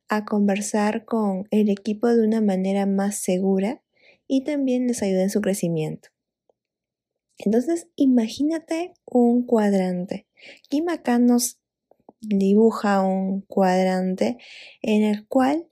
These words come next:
tenemos a la fran-, a la, esta franqueza en críticas en la mano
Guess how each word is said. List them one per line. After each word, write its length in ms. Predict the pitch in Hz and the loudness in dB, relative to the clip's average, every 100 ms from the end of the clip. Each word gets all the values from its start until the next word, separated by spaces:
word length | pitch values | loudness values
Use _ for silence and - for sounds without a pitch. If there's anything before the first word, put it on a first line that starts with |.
| _ _ _ | _ _ _
tenemos 640 | 240 226 254 330 320 - | 2 4 2 0 -6 -2
a 560 | 262 226 208 202 202 - | 0 0 0 -2 -4 -2
la 180 | 202 208 | 0 0
fran-, 440 | 208 202 202 196 - | 0 0 0 -2 -4
a 200 | 202 190 | -2 0
la, 120 | 196 | 0
esta 480 | - 214 - 254 240 | 0 -2 0 -2 -2
franqueza 1000 | 226 202 190 196 202 202 - 208 277 - _ - _ _ | -2 -2 -2 -2 0 0 -2 -4 -4 -10 _ -20 _ _
en 200 | 208 190 | -6 -4
críticas 800 | 190 202 202 208 220 294 - - _ _ - _ _ _ _ _ | -2 -2 -2 -2 -2 -2 -6 -16 _ _ -20 _ _ _ _ _
en 520 | - 214 214 208 208 | 2 4 4 2 2
la 120 | 208 208 | 2 2
mano 800 | 208 214 226 240 247 247 247 | 2 2 2 4 4 2 0